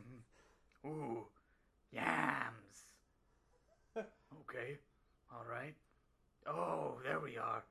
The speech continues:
Mexican potatoes.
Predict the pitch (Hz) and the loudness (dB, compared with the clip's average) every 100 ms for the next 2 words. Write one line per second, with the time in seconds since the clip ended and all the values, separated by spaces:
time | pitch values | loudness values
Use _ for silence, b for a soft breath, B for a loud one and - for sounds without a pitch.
0 | b b b b 131 135 185 180 185 - | b b b b -10 0 2 2 0 0
1 | 180 185 190 185 180 B B B - - | 4 6 6 6 4 B B B -2 0
2 | 160 170 117 - - - | 2 0 0 -2 -4 -8